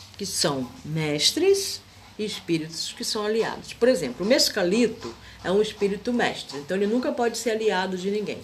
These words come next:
porque um aliado é uma coisa pessoal, muito co-, muito pessoal,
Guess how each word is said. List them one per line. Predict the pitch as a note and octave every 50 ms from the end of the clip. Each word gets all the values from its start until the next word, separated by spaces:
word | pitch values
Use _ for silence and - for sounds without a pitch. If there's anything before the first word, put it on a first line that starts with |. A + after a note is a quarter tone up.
| -
porque | - - - F#3
um | G3 G#3
aliado | G#3 G#3 G#3 G#3+ G#3+ A3 A#3+ A#3 B3
é |
uma | B3 A#3+ A#3
coisa | A#3 B3 A#3+ A3+ A#3 - - - -
pessoal, | F4 E4+ - - - - D#4+ C#4 G#3+ D3+ G#2+ - - - - - - - - - -
muito | G3+ C4+ C4+ B3 -
co-, | - D4 C4+ B3+ - - - - - -
muito | - C4 B3+ -
pessoal, | - C#4+ - - - C4+ A#3+ G#3+ E3+ C#3 A#2+ G2+